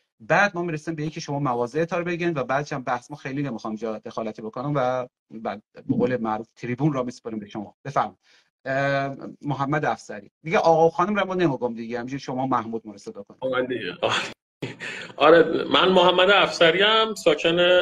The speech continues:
Speaker 2: اهواز، تو کار تزیینات و ساختمون. هم.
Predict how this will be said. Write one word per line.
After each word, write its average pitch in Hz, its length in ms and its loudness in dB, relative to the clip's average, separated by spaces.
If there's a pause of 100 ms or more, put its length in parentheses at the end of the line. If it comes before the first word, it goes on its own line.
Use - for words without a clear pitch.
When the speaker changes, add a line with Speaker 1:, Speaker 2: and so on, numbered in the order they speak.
Speaker 2:
اهواز، 151 680 4 (120)
تو 160 60 -8
کار 175 340 4
تزیینات 143 400 0
و - 20 -16
ساختمون. 123 560 -4
هم. 120 220 -2